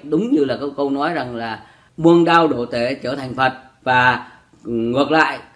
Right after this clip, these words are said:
các cụ nhà ta cũng có câu nói rằng "Trung thân hành thiện, thiện do bất túc", và "Nhất nhật hành ác, ác tự hữu dư". Thì cái trường hợp dưới, ờ,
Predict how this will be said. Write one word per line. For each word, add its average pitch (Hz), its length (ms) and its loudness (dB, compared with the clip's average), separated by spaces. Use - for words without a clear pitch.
các 160 180 -6
cụ 156 120 0
nhà 131 180 -2
ta 147 240 2
cũng 160 160 -4
có 180 80 -2
câu 151 340 2
nói 170 320 4
rằng 113 360 -8
"Trung 180 300 4
thân 170 260 4
hành 127 260 -6
thiện, 135 300 -4
thiện 277 380 2
do 160 200 4
bất 165 240 -4
túc", - 280 -4
và 123 300 -2
"Nhất 135 260 2
nhật 143 260 0
hành 120 200 -6
ác, 190 260 2
ác - 320 0
tự 139 180 0
hữu 170 200 0
dư". 185 180 6
Thì 139 440 4
cái 202 120 4
trường 147 200 0
hợp 135 220 -2
dưới, 214 220 6
ờ, 185 220 2